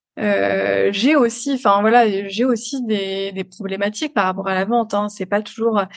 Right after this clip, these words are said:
hyper fluide, même si, euh, j'accompagne mes, mes clientes justement à assumer, euh, euh, à ce, ce côté-là et, et à ven-, à mieux vendre leurs prestations, leurs, leurs produits, leurs services.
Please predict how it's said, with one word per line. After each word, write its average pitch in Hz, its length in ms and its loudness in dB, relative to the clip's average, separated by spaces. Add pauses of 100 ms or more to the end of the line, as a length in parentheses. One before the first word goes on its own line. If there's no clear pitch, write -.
(140)
hyper 208 340 -2
fluide, 240 320 2
même 202 240 -4
si, - 260 -10 (100)
euh, 190 200 -6 (500)
j'accompagne 208 540 -2
mes, 196 260 -2
mes 196 200 -4
clientes 240 400 2
justement 220 640 2
à - 220 0
assumer, 202 600 0
euh, - 120 -2 (400)
euh, - 840 -2 (680)
à 190 160 -2
ce, - 340 -12
ce - 160 -10
côté-là 214 720 2
et, 190 120 -2
et 185 220 -2
à 185 140 -4
ven-, 196 240 -2
à 196 100 -2
mieux 202 200 -4
vendre 226 240 4
leurs 196 160 0
prestations, 220 560 -4
leurs, 202 320 -4
leurs 185 200 -10
produits, 190 260 -8
leurs 196 180 -8
services. 233 420 -10